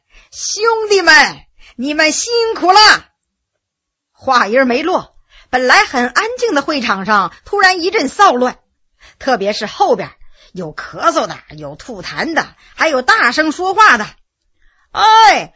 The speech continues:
声音太小，咱们听不见。”“对，对，对，没吃饭嘛。哎，声音再大点儿，大点儿。”“哎呦，和中堂也太矮了，咱们看不见，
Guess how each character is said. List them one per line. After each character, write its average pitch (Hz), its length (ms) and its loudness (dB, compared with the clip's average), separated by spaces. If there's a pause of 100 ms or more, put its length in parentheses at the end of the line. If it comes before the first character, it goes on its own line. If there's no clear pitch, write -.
(120)
声 440 320 -4
音 453 120 -4
太 415 240 2
小， 262 500 2 (200)
咱 277 180 -4
们 403 120 -4
听 440 240 -4
不 466 120 0
见。 453 460 0 (640)
”“对， 415 220 4
对， 403 120 2
对， 415 300 4 (160)
没 359 260 0
吃 415 200 -2
饭 494 320 2
嘛。 208 340 2 (140)
哎， 214 100 -8
声 359 260 0
音 415 100 -4
再 381 140 2
大 403 220 2
点 220 120 -4
儿， - 20 -4
大 466 300 6
点 233 180 2
儿。 240 260 2 (1000)
”“哎 220 100 -4
呦， 262 460 2
和 359 260 2
中 381 180 -4
堂 339 260 0
也 285 120 2
太 415 280 2
矮 139 380 -4
了， 175 380 0 (180)
咱 277 180 -4
们 392 100 -2
看 311 280 -2
不 359 100 -2
见， 392 380 0